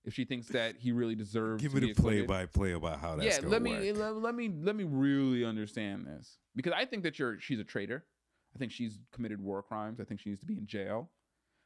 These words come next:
Speaker 1: I think she's definitely aware of, of the black sites and torture and, and that whole. Uh, if, I definitely recommend watching the torture report with, um,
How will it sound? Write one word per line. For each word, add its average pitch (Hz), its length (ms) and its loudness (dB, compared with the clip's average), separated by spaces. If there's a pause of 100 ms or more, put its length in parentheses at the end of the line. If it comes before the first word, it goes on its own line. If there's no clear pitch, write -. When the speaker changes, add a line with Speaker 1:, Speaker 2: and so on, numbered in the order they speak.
Speaker 1:
I 113 60 -2
think 117 160 -4
she's 113 380 -2 (480)
definitely 135 540 0
aware 113 460 0
of, 104 500 -2
of 101 360 -2
the 107 80 -4
black 101 280 -2
sites 104 320 -6
and 95 100 -8
torture 107 500 -4 (320)
and, 104 480 -2 (360)
and 101 560 -6 (180)
that 117 180 -4
whole. 127 560 0 (500)
Uh, 101 500 0 (180)
if, 117 120 -4 (200)
I 131 100 -2
definitely 156 320 -2
recommend 143 320 -2
watching 117 280 -2
the 104 60 -2
torture 113 360 -4
report 98 400 -4
with, 98 200 -8
um, 92 340 -8